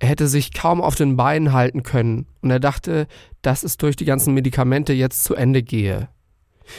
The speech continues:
Im weiteren Verlauf habe er dann gemerkt, dass er doch nicht sterbe.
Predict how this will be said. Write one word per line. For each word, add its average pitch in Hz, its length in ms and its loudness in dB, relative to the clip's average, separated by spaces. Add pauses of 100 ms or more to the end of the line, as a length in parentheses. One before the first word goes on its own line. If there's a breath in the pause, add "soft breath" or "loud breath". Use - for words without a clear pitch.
(160 loud breath)
Im 139 160 0
weiteren 147 340 -2
Verlauf 139 480 0
habe 151 220 -2
er - 40 -6
dann 139 200 0
gemerkt, 117 420 0
dass 139 140 0
er 165 80 0
doch 190 200 -2
nicht 135 200 0
sterbe. 92 560 -2